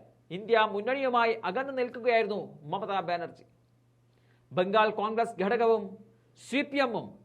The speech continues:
മമതയെ ശക്തമായി എതിർത്ത് രംഗത്ത് വന്നതോടെയാണ് മമതക്ക് നിയന്ത്രണം നഷ്ടമായത്. തൊട്ടു പിന്നാലെ ഇന്ത്യ മുന്നണിയിൽ ഉണ്ടാകില്ലെന്നും മുന്നണി മര്യാദകൾ ബംഗാൾ കോൺഗ്രസ് ലംഘിച്ചുവെന്നും മമത ആരോപിക്കുകയും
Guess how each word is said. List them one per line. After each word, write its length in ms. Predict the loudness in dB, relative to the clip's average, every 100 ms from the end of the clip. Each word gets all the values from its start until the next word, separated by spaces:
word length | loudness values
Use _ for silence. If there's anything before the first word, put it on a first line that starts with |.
| _ -4
മമതയെ 380 | -2 2 4 4 4
ശക്തമായി 580 | -4 -4 -2 2 2 2 -2 -4 0
എതിർത്ത് 280 | 2 4 2
രംഗത്ത് 320 | 0 -2 -2 0
വന്നതോടെയാണ് 600 | 0 0 2 4 4 2 -6 -18 _ _ _ _ -4
മമതക്ക് 420 | 0 2 0 -2 -6 -6 -6
നിയന്ത്രണം 400 | -4 -4 -4 -4 -6
നഷ്ടമായത്. 580 | -6 -4 -2 -2 -4 -10 _ _ _ _ _ _ 4
തൊട്ടു 200 | 4 2
പിന്നാലെ 400 | 0 4 6 4 2 -6 -10 -8
ഇന്ത്യ 280 | 2 2 4
മുന്നണിയിൽ 340 | 2 2 2 0 -2
ഉണ്ടാകില്ലെന്നും 600 | 4 4 4 2 -2 -10 -14 -20 _ _ _ -6
മുന്നണി 300 | -2 2 2 6
മര്യാദകൾ 480 | 6 6 6 6 2 0
ബംഗാൾ 300 | -2 4 4 4 2
കോൺഗ്രസ് 360 | 0 0 -4 0
ലംഘിച്ചുവെന്നും 640 | 0 0 -4 0 0 0 -6 -14 _ -16 -4
മമത 220 | -2 0 -2 -4 -6 0
ആരോപിക്കുകയും 560 | 2 2 0 -6 -6